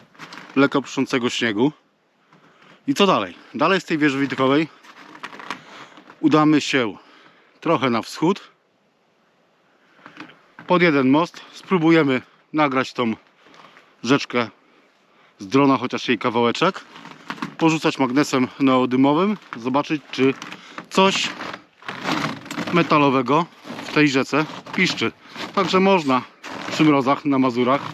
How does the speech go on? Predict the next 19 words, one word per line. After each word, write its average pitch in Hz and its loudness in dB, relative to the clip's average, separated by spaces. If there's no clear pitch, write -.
zwiedzać 120 -2
i - -2
szukać. - -2
Lecimy 143 4
dalej. 117 2
No 147 8
i 160 10
miejsce 190 6
numer 175 6
dwa. 123 0
Most 139 2
drogowy 139 4
nad 123 0
Drwęcą. 139 2
Dosyć 139 -2
wąski 143 2
akurat 120 0
ten 131 4
odcinek. 120 0